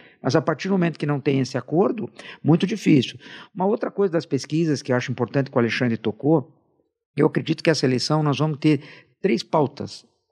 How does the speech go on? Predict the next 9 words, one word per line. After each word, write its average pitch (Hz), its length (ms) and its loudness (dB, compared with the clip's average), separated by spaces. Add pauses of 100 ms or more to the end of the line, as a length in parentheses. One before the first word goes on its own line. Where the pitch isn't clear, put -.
(440)
muito 190 300 2
importantes 143 500 -2
que - 80 -10
vão 147 120 0
pautar 135 480 0
as 123 100 0
eleições 113 340 -2
no 110 80 -2
Brasil. 101 300 -6